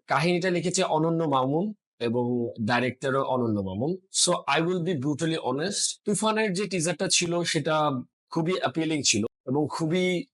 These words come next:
আহ, মানে, ক্যাচি ছিল, যেটা এই ক্ষেত্রে একটু আমার কাছে মনে হয়েছে এনিগমেটিক এবং একটু অফবিট। আমার কেমন যেন মনে হচ্ছিল যে একটা কাহিনী দেখানো হচ্ছে, এখানে তেমন কোনোই না। বোঝাই যাচ্ছে যে এটা একটা সাইকো কিলারের মুভি এবং,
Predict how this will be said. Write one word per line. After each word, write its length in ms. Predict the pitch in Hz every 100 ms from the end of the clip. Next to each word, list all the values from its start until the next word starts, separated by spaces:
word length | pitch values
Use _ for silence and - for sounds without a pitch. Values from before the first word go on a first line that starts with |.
| _ _ 107
আহ, 300 | 113 113 110 _ _ _
মানে, 440 | 117 123 123 120 120 _
ক্যাচি 340 | 180 175 180 175
ছিল, 260 | 160 104 - _ _ -
যেটা 360 | 117 151 190 180
এই 120 | 160 165
ক্ষেত্রে 480 | - 175 175 196 -
একটু 380 | 156 _ - 208 208 202 175 - _ -
আমার 240 | 135 165
কাছে 200 | 170 170
মনে 160 | 170 170
হয়েছে 200 | 170 180
এনিগমেটিক 680 | 170 175 147 143 139 170 170
এবং 200 | 147 151 -
একটু 520 | 175 _ 208 214 190
অফবিট। 540 | 151 160 - 147 123 110
আমার 180 | 131
কেমন 240 | 127 151 165
যেন 160 | 175
মনে 180 | 170 175
হচ্ছিল 400 | 190 190 170 127 131
যে 240 | 156 175
একটা 280 | - 147 185
কাহিনী 400 | 170 175 196 202
দেখানো 300 | 151 139 131
হচ্ছে, 280 | 127 - 160
এখানে 280 | 175 175
তেমন 340 | 170 170 170 151
কোনোই 340 | 156 160 135
না। 160 | 104 98
বোঝাই 300 | 120 156 196
যাচ্ছে 300 | 202 196 208
যে 100 | 196
এটা 140 | 156
একটা 160 | 147 165
সাইকো 320 | 147 135 151
কিলারের 380 | 131 139 143 151
মুভি 260 | 143 143
এবং, 220 | 156 170